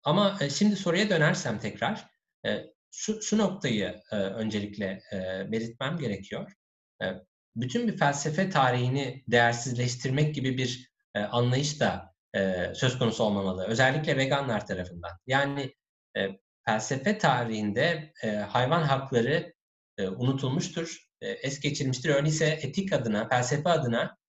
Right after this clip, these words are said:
veganların öğrenebileceği bir şey yoktur gibi bir yaklaşım, e, bence çok, e, sorunlu ve, e, çok şey kaybettirir. Bununla birlikte, e, yine bu, e, söyleşinin kapsamı açısından da, e,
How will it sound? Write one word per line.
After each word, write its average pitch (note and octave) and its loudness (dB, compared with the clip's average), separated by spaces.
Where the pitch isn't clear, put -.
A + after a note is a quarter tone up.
veganların D3 4
öğrenebileceği D3 4
bir C#3 -2
şey C#3 -2
yoktur D#3+ 0
gibi B2+ -2
bir B2+ 0
yaklaşım, C#3+ 0
e, A2+ 0
bence D#3+ 4
çok, F#3+ 0
e, A2 -2
sorunlu D3 4
ve, C3+ 2
e, G#2+ -2
çok G3 0
şey A#2 0
kaybettirir. - -6
Bununla A3+ 4
birlikte, C3 -2
e, F#2+ -2
yine F3 2
bu, F3 2
e, - -12
söyleşinin D3 0
kapsamı D3 2
açısından G#2+ 0
da, G3 -2
e, G2 -2